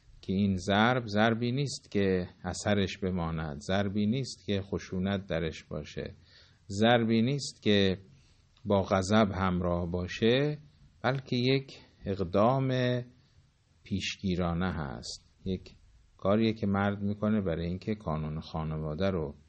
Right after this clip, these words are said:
حفظ بکنه. به این شکل باید فهمیده بشه. یعنی آیهٔ سی و چهار باید با آیهٔ سی و شش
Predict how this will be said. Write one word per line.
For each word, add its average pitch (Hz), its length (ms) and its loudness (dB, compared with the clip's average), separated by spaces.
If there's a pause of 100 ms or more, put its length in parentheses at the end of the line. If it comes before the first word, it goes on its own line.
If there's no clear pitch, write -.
(460)
حفظ - 380 -6
بکنه. 73 280 -6
به 90 100 -2
این 123 260 2
شکل 87 480 0
باید 80 340 0
فهمیده 73 580 -4
بشه. 71 300 -10
یعنی 80 360 -4
آیهٔ 110 640 -2 (400)
سی 127 260 0
و 120 60 4
چهار 123 420 2
باید 104 400 2
با 85 120 0
آیهٔ 90 500 0
سی 95 300 -6
و 80 60 -2
شش - 480 -4